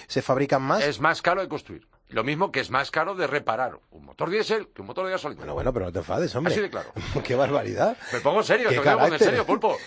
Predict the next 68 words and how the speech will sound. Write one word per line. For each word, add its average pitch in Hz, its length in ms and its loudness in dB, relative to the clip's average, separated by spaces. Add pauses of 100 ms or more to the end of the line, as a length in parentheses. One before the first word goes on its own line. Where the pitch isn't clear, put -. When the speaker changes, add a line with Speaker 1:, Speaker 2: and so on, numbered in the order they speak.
Speaker 1:
¡Qué 135 120 0
carácter! 139 400 4
Speaker 2:
Es 156 60 6
que - 20 4
no 196 80 6
me 233 80 2
tomáis 190 260 4
en 131 100 -4
serio. 208 240 0
Speaker 1:
Pues 156 140 4
si 139 80 0
se 143 140 4
vende 208 200 4
más, 226 160 4
tendrán 185 240 6
que 202 120 6
bajar 220 240 4
el 160 80 -2
Speaker 2:
<laughs> - 0 -
Speaker 1:
precio, 196 280 4
que 139 160 2
se, 147 220 -4
si 127 240 -2
son 156 240 2
los 180 100 4
vehículos 175 300 2
que 180 100 2
más 175 140 0
se 180 100 0
venden, 202 280 2
¿por 170 100 2
qué 139 60 0
tienen 160 160 0
que 131 80 -4
costar 117 260 -2
más? - 320 -2
Speaker 2:
En, 92 380 -6
en 101 120 -4
la 107 120 0
construcción, 131 720 -2
la 123 80 -2
configuración 113 640 -8
es 101 80 -12
más 101 140 -8
caro, 147 220 0
las 123 180 -4
piezas 98 280 -4
son 71 140 -20
más - 140 -20
caras 117 400 -6
y 65 260 -20
por - 240 -16
eso 87 160 -16
yo 101 140 -6
muchas 147 280 -4
veces 139 220 -4
repito, 107 480 -2
si 202 400 -6
no 165 220 -2
necesitas 123 500 -6
un 104 80 -10
diésel, 82 300 -12
si 202 320 -6
no 151 160 0
vas 113 180 -4
a 90 40 -16
hacer 82 140 -18
kilómetros, 208 560 0